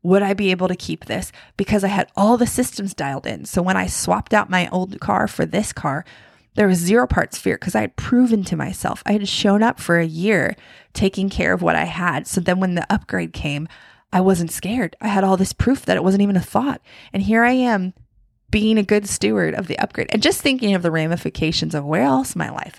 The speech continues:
am I gonna see this? And it was just such a sweet moment. And now every time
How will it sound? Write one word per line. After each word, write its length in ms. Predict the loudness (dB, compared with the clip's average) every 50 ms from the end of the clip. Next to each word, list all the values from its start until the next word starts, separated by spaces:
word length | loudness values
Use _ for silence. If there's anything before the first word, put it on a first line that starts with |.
| _ -2
am 120 | 0 0
I 100 | 0 -2
gonna 160 | -4 -6 -10
see 160 | -10 -10 -10 -8
this? 260 | -8 -8 -8 -8 -12 -16 -20 -20 -20 -20 -20 -4 0
And 60 | 2
it 40 | 2
was 100 | 4 4
just 160 | 2 2 2
such 160 | 0 2 2
a 60 | 0
sweet 240 | 0 0 0 0 0
moment. 300 | 2 2 2 2 2 2
And 100 | 2 2
now 200 | 4 4 4 4
every 220 | 4 4 2 0 0
time 400 | 0 2 2 2 2 0 -2